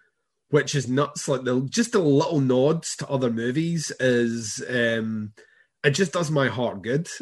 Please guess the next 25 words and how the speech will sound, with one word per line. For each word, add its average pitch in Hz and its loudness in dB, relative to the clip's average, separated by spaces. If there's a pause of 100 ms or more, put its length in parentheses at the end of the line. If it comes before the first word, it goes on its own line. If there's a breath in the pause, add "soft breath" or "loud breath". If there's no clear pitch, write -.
You 147 0
know 135 6
what 135 2
I 139 0
mean? 156 4
Like, 143 6
when 135 4
I'm 135 2
watching, 143 2
like, 127 0 (220 loud breath)
you, 185 4
you 170 0
clearly 131 4
are 135 6
paying 120 -2
homage 113 -4
to 131 4
Phantasm 143 0
in 101 -4
this 104 -6
scene. 98 -6 (240 soft breath)
That's 139 0
cool 117 -4
as - -6
fuck. - -6